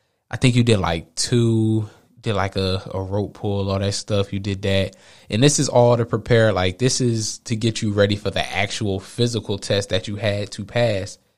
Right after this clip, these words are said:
in order to get this job. So take it, after I took that, man. Anyway, so the steps, this was about the third task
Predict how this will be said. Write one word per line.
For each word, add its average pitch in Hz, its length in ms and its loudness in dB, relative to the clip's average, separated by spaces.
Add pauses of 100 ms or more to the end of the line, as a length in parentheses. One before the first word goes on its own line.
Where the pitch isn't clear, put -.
(380)
in 117 180 -6
order 113 240 -2
to 98 160 -6
get 98 140 -6
this 101 160 -10
job. 120 380 -4 (520)
So 131 380 2
take 160 360 -2
it, 147 100 -2
after 151 300 -4
I 156 60 -4
took 151 380 -8
that, 160 260 -4
man. 135 680 -8 (600)
Anyway, 101 360 0
so 90 340 -6 (960)
the 90 100 -4
steps, - 800 2 (880)
this 110 240 -4
was 107 160 -2
about 98 400 0 (160)
the 101 100 -2
third 110 760 -2 (100)
task 107 640 -6